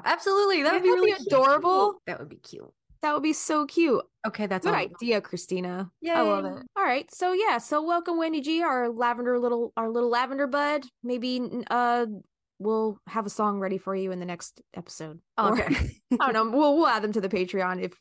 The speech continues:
Speaker 2: if we end up writing something.
Speaker 1: So
Speaker 2: Anyway.
Speaker 1: we have some, before we get into our topic of the day, there were some, um, like, fan mentions on Instagram that I just wanna point out. And then one of our listeners had a really cool theory.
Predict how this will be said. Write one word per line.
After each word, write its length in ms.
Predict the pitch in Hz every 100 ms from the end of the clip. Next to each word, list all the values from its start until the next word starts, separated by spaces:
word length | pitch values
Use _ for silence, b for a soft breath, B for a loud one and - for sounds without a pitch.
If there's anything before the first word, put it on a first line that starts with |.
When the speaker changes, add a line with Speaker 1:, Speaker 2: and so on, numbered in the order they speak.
| -
Speaker 2:
if 160 | 190
we 80 | 202
end 120 | 185
up 140 | 180 175
writing 220 | 185 180
something. 380 | 185 185 190 190 _ -
Speaker 1:
So 160 | 302
Speaker 2:
Anyway. 180 | 294 247 339
Speaker 1:
we 20 |
have 280 | 320 - 392 -
some, 240 | 415 320
before 240 | 285 - 466
we 100 | 480
get 140 | 294 254
into 280 | 277 277
our 420 | - 247 226 214 -
topic 360 | - 196 269
of 120 | 247 233
the 80 |
day, 420 | 254 294 330 370 403
there 240 | 247 254
were 140 | 330 392
some, 400 | - 320 277 247
um, 440 | 185 180 170 170
like, 200 | 156 151 - -
fan 300 | 214 226 233
mentions 360 | 240 220 208
on 140 | 147 147
Instagram 600 | 262 269 285 233 254 247
that 240 | 240 214 -
I 200 | 208 226
just 220 | 220 208
wanna 180 | 202 185
point 380 | - 320 311 294
out. 300 | 294 285 - B B B -
And 160 | 254
then 300 | 269 269 262
one 180 | 247 302
of 100 | 349
our 180 | 330 311
listeners 600 | 233 208 - 208 190 185
had 320 | - - 190
a 60 | 185
really 800 | 175 170 170 214 233 269 294 311 _ -
cool 580 | - 247 226 220 208 208 - -
theory. 500 | 202 131 127 156